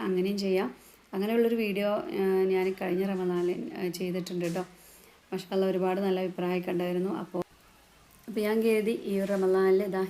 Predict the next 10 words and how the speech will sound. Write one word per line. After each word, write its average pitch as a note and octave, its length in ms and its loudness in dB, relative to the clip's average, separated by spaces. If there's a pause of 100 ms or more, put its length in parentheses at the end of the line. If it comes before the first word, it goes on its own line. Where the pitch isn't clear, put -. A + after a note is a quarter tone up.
ഇതുപോലെ F3+ 480 0 (560)
നല്ല F#3+ 260 0 (320)
ഒന്നുകൂടി A3 340 2 (220)
ക്രിസ്പി A3+ 400 -2
ആയിട്ടൊന്ന് G3 400 0
ഉണ്ടാക്കിയെടുക്കാമെന്ന് F3+ 680 -2
കേട്ടോ. F3+ 180 -4 (440)
അപ്പോൾ A#3 220 -2 (180)
ഇനി A3+ 100 0
നമ്മളിത് A#3 340 2